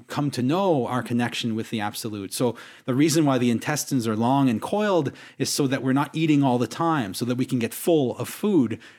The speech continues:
and that way we'll stop eating, 'cause otherwise our instincts would just dictate that we keep eating all the time. So we needed long intestines. That's why the gods made the intestines long.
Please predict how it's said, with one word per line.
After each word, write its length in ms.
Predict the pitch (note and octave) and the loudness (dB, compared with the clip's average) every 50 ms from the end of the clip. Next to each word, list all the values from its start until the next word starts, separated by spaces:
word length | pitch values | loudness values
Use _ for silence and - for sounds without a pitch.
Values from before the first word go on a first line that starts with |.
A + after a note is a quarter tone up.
| _ | _
and 100 | C3 B2+ C3 | 0 2 2
that 100 | C3 C#3 | 2 2
way 120 | C#3 C3+ | 2 2
we'll 160 | B2 A#2+ A#2 | 2 0 -2
stop 380 | - - - G3+ - E3 - - | -2 0 2 2 2 2 2 0
eating, 300 | F3+ G3 E3+ B2+ G#2 G2 | -2 0 2 0 0 0
'cause 140 | - A#2+ - | -2 -2 0
otherwise 580 | - E3+ F3 E3 C#3 B2+ A#2+ A2+ A#2 A#2 A2+ | 2 2 4 4 4 2 2 2 0 0 0
our 160 | C3 B2+ C3 | 0 0 2
instincts 420 | C3+ C3+ C3 - - - B2 A2 - | 2 2 0 0 -2 -2 -4 -2 -4
would 100 | - A2 | -6 -2
just 180 | - A#2+ G#2+ - | -2 -4 -4 -2
dictate 320 | - C#3 C#3 - C3+ A#2 | -4 -4 -2 -2 -4 -2
that 80 | - A#2 | -2 -2
we 80 | A#2 | -4
keep 240 | A2+ - - D3 C#3 - | -4 -2 -4 -6 -6 -2
eating 320 | C#3+ C#3 C3+ B2+ B2 A#2+ | 2 2 4 4 4 2
all 160 | A#2+ A2+ A2 | 2 2 0
the 80 | A2 B2 | -2 -4
time. 440 | - - - G3 E3+ C3 - F2+ - - - - | -4 -2 -2 -2 -2 -2 -6 -10 -14 -18 -18 -12
So 140 | - - C3+ | -4 -4 0
we 100 | B2+ C3+ | 2 2
needed 240 | C3 C#3 C#3+ C#3 C3 | 4 4 4 2 2
long 360 | A#2 A#2+ B2 C#3 D#3+ E3 D#3+ | 0 2 2 2 4 4 4
intestines. 600 | C#3+ C3 - - - A2 - - - G#2 G#2+ - | 2 2 0 -2 -4 -6 -6 -6 -8 -10 -10 -6
That's 220 | - D3+ C3+ - - | -4 -4 -4 -2 0
why 80 | D3 | 0
the 100 | B2+ C3+ | 0 0
gods 320 | C3 B2 A2+ G#2+ A#2 A#2 A2 | 0 0 0 0 0 -2 0
made 200 | A2 A2+ A2+ G#2+ | 0 -2 0 0
the 80 | A2+ | -2
intestines 400 | A2 A2 - G#2+ - - D3 C3 | -2 -2 -4 -4 -4 -4 -4 -2
long. 300 | E3 F#3+ F#3 E3 A#2+ - | -2 0 0 0 0 -2